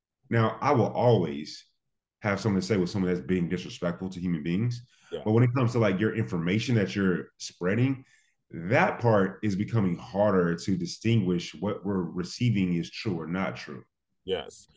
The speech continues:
Speaker 1: So that
Speaker 2: But
Speaker 1: part is crazy.
Speaker 2: so then, so Mike, with that, right? So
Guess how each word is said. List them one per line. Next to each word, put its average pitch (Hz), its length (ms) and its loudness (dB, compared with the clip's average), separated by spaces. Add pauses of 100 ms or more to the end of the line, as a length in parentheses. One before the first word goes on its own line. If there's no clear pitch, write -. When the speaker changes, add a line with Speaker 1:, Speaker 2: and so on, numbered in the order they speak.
(120)
Speaker 1:
So 87 100 -6
that 104 240 2
Speaker 2:
But - 240 -8
Speaker 1:
part 87 200 -8
is - 140 -20 (320)
crazy. 92 300 0
Speaker 2:
so 117 80 -6
then, 156 240 4
so 156 200 6
Mike, 165 260 4
with 180 260 0
that, 101 260 2
right? 110 320 2 (220)
So - 420 4